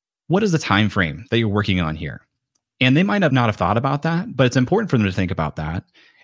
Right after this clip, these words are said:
And they probably have an intuitive answer. So they'll say, "Well, we'd love to have this done by the end of the quarter." You say, "Okay, I can do that. I can absolutely do that. We can have a great logo by the end of the quarter. For that to happen, we're going to have to get started by this time."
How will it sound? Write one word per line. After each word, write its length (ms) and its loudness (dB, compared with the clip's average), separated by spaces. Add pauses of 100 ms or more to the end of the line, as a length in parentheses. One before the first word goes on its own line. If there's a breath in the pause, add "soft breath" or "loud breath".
And 400 2
they 140 4
probably 360 -2
have 240 2
an 60 2
intuitive 360 2
answer. 400 -6
So 120 -4
they'll 60 0
say, 260 -2 (320 soft breath)
"Well, 100 4
we'd 140 4
love 140 2
to 80 0
have 200 -2
this 160 -2
done 300 -2
by 220 -2
the 120 -8
end 160 2
of 40 -2
the 60 -4
quarter." 420 -10 (600)
You 100 -4
say, 240 -2
"Okay, 380 -4 (580)
I 100 2
can 140 4
do 140 2
that. 240 -6
I 60 -2
can 100 -2
absolutely 320 0
do 160 -4
that. 260 -6
We 80 -4
can 120 -4
have 120 -2
a 60 -6
great 220 -2
logo 240 -2
by 100 4
the 80 2
end 60 2
of 60 -2
the 60 -2
quarter. 360 -6 (560)
For 60 2
that 100 4
to 80 0
happen, 460 0
we're 120 -4
going 200 2
to 60 0
have 200 0
to 80 -2
get 120 -6
started 360 -2
by 320 -4 (160)
this 240 -2
time." 320 -10